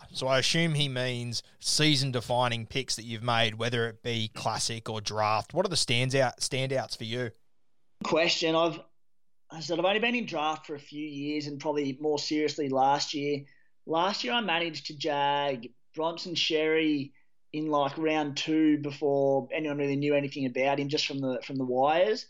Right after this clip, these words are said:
Speaker 2: Um, and I also got Manu Ma'u from the wires as well at about round just before he went nuts. Um,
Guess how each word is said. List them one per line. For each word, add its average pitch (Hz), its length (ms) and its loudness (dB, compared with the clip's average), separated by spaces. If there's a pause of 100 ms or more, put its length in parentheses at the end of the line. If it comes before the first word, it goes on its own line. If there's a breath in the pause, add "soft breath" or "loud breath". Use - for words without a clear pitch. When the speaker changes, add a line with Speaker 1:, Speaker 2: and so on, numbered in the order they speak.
(380 soft breath)
Speaker 2:
Um, 139 520 0 (120)
and 156 100 -4
I 160 40 0
also 175 220 0
got - 60 -8
Manu 156 420 2
Ma'u 139 680 2 (680)
from 151 140 -10
the 143 80 -4
wires 139 560 2
as 120 100 -6
well 123 480 -2 (160)
at 131 60 -6
about 135 240 0
round 135 480 0 (400)
just 180 220 -2
before 160 280 0
he 156 60 4
went 131 220 0
nuts. 123 500 -4
Um, 135 460 -2